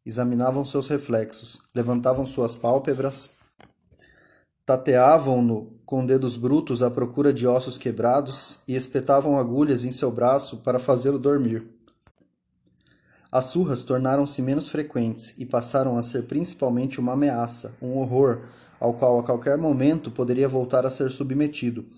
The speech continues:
caso suas respostas fossem insatisfatórias. Seus interrogadores já não eram bandidos de uniforme preto, mas intelectuais do partido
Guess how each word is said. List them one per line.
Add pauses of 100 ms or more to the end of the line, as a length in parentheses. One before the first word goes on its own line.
(280)
caso
suas
respostas
fossem
insatisfatórias. (720)
Seus
interrogadores
já
não
eram
bandidos
de
uniforme
preto, (440)
mas
intelectuais
do
partido